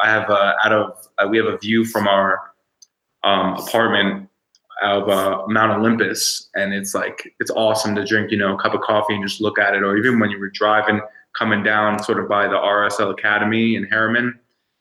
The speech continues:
seeing the, uh, just seeing the skyline of the mountains in the background. It's honestly beautiful. That's, like, probably the best.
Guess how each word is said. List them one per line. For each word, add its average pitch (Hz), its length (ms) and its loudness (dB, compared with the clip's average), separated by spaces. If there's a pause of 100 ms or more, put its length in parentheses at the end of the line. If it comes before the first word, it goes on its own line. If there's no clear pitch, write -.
seeing 104 300 -2
the, 104 100 2
uh, 95 460 0 (240)
just - 220 -2
seeing 117 220 2
the 101 100 0
skyline 104 680 0
of 92 80 -8
the 95 60 -4
mountains 98 540 -2
in - 40 -10
the 101 60 -10
background. 104 480 -2
It's 104 140 -4
honestly 113 340 0
beautiful. 101 420 -6
That's, 104 220 -2
like, 101 160 0
probably 101 200 0
the 101 80 -6
best. - 440 -6